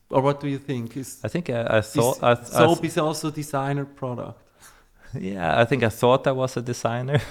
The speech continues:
Speaker 2: <laughs> I think I, I, I appreciate, uh, th-, things, and I, I think I know what,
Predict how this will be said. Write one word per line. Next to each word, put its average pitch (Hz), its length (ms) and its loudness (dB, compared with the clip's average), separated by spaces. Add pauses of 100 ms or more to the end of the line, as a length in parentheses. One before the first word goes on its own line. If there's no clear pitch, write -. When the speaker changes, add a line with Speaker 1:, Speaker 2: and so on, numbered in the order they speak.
(380)
Speaker 2:
<laughs> - 20 -14 (580)
I 123 80 4
think 160 220 -4
I, 127 120 4
I, 113 220 4 (200)
I 113 120 0 (240)
appreciate, 110 840 -2 (180)
uh, 98 220 -4
th-, 104 460 -10
things, 127 400 -4
and 104 120 -2
I, 101 120 -2 (200)
I 98 140 -6
think 98 220 -8
I 98 60 -2
know 98 200 -2
what, 95 600 -8